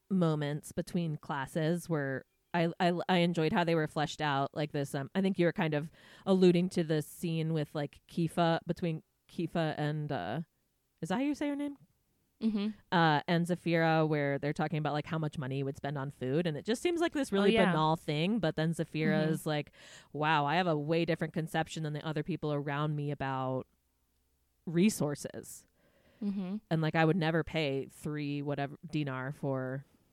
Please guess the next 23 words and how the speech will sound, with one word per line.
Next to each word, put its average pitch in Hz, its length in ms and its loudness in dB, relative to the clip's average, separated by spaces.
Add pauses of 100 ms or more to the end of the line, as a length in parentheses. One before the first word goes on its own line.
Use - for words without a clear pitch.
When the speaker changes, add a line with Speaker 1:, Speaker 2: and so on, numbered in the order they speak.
(520)
Speaker 1:
this, - 520 -10 (680)
Speaker 2:
Yeah. 160 240 -4
Speaker 1:
for, 170 100 -2
like, 147 180 -6
lunch 139 280 -8
or - 60 -4
Speaker 2:
Yeah, 240 140 8
Speaker 1:
whatever. 202 180 4
Speaker 2:
and 220 80 -2
so 240 160 0
it's 226 100 -4
like, 226 240 -2 (240)
yeah, 233 220 6
and 208 80 0
so 247 100 2
it's, 233 80 2
like, 226 120 0
interesting 226 340 0
to 190 80 -2
see 185 240 -2
how, 196 120 -2
like, 165 220 -4
even 175 380 -4